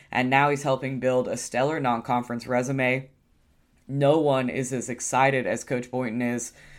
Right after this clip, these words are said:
Seriously, if you do not follow <laughs> him on Twitter, you absolutely should. He's the epitome of "I bleed orange," an absolute gem, and a masterclass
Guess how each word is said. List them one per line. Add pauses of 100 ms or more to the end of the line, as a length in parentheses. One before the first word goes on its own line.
(140)
Seriously,
if
you
do
not
follow
<laughs>
him
on
Twitter,
you
absolutely
should. (340)
He's
the
epitome
of
"I
bleed (100)
orange," (300)
an
absolute
gem,
and
a
masterclass